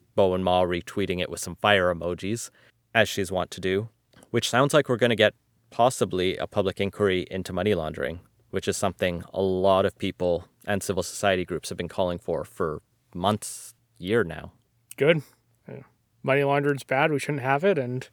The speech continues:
Speaker 2: <laughs> we should get to the bottom of why it's happening.
Speaker 1: Yeah. I mean, we've asked David Eby this on the pod, whether it would happen, and they always kinda hedge their bets, him and the rest of the government. They are expensive, they are slow,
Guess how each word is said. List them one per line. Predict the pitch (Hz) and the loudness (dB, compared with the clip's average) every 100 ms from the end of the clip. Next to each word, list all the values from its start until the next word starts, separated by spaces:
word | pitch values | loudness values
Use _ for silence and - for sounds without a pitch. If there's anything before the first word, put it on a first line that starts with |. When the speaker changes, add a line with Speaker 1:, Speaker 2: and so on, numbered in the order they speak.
| _ | _
Speaker 2:
<laughs> | _ _ - | _ _ -4
we | |
should | - - - | -2 0 -2
get | 160 | -4
to | |
the | 135 | -2
bottom | 127 131 131 | 0 2 2
of | 127 | -2
why | 117 117 135 117 - - | -2 0 0 -2 -8 -14
it's | 139 - | -10 -6
happening. | 117 - 120 120 _ _ _ - | -6 -6 -10 -12 _ _ _ -6
Speaker 1:
Yeah. | 127 131 _ _ _ _ | -4 -4 _ _ _ _
I | 117 | 0
mean, | 113 | 2
we've | 110 113 | 2 4
asked | 123 - - _ _ _ _ | 4 4 -6 _ _ _ _
David | 113 104 98 | 4 4 4
Eby | 92 92 | -2 -2
this | 92 - | -2 -2
on | 92 | -4
the | 87 | -4
pod, | - 92 90 | -2 0 0
whether | 90 87 | 0 0
it | 82 | -2
would | 85 | -4
happen, | 92 85 - 87 | -4 -4 -4 -4
and | 85 85 95 - | -6 -8 -6 0
they | 95 | 2
always | 92 - | 2 0
kinda | 92 | -2
hedge | 87 95 - | 0 -2 -2
their | 90 | -4
bets, | 82 85 - - | 0 -2 -2 -8
him | - 90 | -6 -4
and | 85 82 85 | -4 -6 -6
the | 87 | -2
rest | 87 - | -2 -2
of | |
the | 87 | -4
government. | 90 87 90 85 - - _ _ _ - | -2 -2 -2 -6 -8 -20 _ _ _ 0
They | 110 | 4
are | 120 120 | 6 6
expensive, | - 110 104 117 | 4 2 2 2
they | 98 95 | 2 2
are | 92 | 2
slow, | - 107 92 98 127 | -2 0 2 2 -2